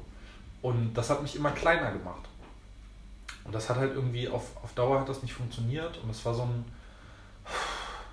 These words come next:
es hat mich einfach nicht happy mit meinem Tanz gemacht. Und ich hätte zum Beispiel, ich könnte jetzt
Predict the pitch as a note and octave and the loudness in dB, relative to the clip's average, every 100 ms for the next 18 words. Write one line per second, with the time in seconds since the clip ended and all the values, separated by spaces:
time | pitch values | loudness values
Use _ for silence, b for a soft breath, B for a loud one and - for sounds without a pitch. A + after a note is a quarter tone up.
0 | B - - A#2+ B2+ C#3 D#3 - C#3 C#3+ | B -16 -12 -8 0 0 0 -2 0 2
1 | C#3 - C#3 C3+ A#2+ A#2 D3 D3 - G2+ | 2 2 2 0 0 0 2 0 0 -4
2 | F#2 A2 C3+ C3+ C3 B2 - - D3+ D3 | -4 0 0 0 0 -2 -2 2 4 6
3 | C3+ - | 6 4